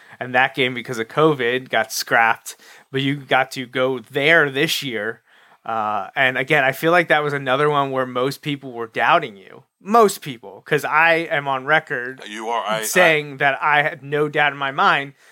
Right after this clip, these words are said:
Speaker 1: that you guys were
Speaker 2: I
Speaker 1: gonna
Speaker 2: think
Speaker 1: win.
Speaker 2: Paul also
Speaker 1: Yeah. I mean,
Speaker 2: Paul
Speaker 1: there, there were people out there, and, and maybe, like, Berks County knew or thought that way, but I feel like most of the state, because Southern Columbia is a statewide
Speaker 2: Mm-hmm.
Speaker 1: phenomenon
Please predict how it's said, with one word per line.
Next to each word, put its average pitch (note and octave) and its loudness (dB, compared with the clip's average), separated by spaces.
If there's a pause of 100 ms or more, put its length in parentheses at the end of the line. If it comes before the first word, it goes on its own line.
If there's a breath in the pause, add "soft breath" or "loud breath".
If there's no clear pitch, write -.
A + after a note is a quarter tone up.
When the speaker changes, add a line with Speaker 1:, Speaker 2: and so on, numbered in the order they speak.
Speaker 1:
that C#3+ -6
you C#3+ -4
guys C3 0
were B2+ -8
Speaker 2:
I A2 -2
Speaker 1:
gonna C3 -4
Speaker 2:
think C3 -2
Speaker 1:
win. F3 2
Speaker 2:
Paul B2+ 2
also G#2 -8 (240)
Speaker 1:
Yeah. C#3+ 0 (220 soft breath)
I F#3 2
mean, A3 6
Speaker 2:
Paul C4 4
Speaker 1:
there, A#3+ 0
there B3 8
were C4 4
people G#3+ -2
out F3 6
there, B3 2
and, G#3+ -2
and A3+ 4
maybe, A#3 2
like, F3+ -2
Berks F3 2
County D#3 0 (540)
knew D3+ 2
or C3+ 0
thought A2+ 0 (160)
that C3 0
way, A2+ -4
but C3 0
I C3 2
feel F3 0
like D3+ 2
most D3 -4
of C3 -20
the A2+ -10
state, E3+ 0
because E3 -2
Southern A3 4
Columbia D3 0
is A2+ -6
a A#2+ -10
statewide C3 0
Speaker 2:
Mm-hmm. - -20
Speaker 1:
phenomenon D3+ -2